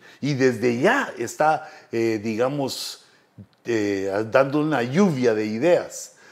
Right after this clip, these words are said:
a la humanidad, metiendo en la cabeza de la humanidad la inexistencia de Dios, o bien que, eh, contra Jesús, que Jesús no es, ah, que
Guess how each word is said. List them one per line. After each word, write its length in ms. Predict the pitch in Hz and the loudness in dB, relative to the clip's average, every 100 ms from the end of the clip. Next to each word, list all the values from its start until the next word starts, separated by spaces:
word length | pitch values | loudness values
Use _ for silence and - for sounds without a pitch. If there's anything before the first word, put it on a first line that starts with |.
| - - | -20 -2
a 100 | 110 | 4
la 320 | 117 101 92 - | 6 4 2 -2
humanidad, 760 | 117 113 107 107 107 151 - - _ | -4 -2 -2 -2 0 -2 -2 -14 _
metiendo 680 | - 120 - 196 214 185 139 | -4 -4 -2 0 2 2 2
en 40 | |
la 140 | 117 104 | 0 -2
cabeza 400 | 107 110 147 170 | -2 0 2 4
de 80 | 143 | 2
la 80 | |
humanidad 680 | 123 117 110 107 113 139 - - - - - _ | 2 -4 -6 -2 -2 -2 -6 -20 -20 -20 -20 _
la 300 | 110 113 107 | 0 4 4
inexistencia 840 | 113 117 117 - 117 - 156 160 202 | 4 0 -2 -4 -8 -4 -2 2 6
de 140 | 202 | 6
Dios, 380 | 202 208 208 208 - | 8 6 4 0 4
o 180 | 156 | 6
bien 500 | 151 175 160 220 - _ _ | 6 4 2 -2 -8 _ _
que, 640 | - 123 110 101 95 80 - - - - _ _ _ _ | 0 2 4 2 0 -6 -16 -20 -20 -20 _ _ _ _
eh, 560 | - 104 98 95 92 95 _ _ - | -4 -2 0 -2 -6 -10 _ _ -6
contra 340 | - 135 127 | -2 2 2
Jesús, 560 | 104 113 - 214 208 - | 2 0 0 0 0 -4
que 180 | - 120 | -6 -4
Jesús 460 | 98 107 - 147 143 | -4 -6 -4 -4 0
no 180 | 147 | 4
es, 400 | 208 247 - - | 4 4 0 -6
ah, 200 | 135 135 | -6 -6
que 340 | - 131 107 | -2 -2 -2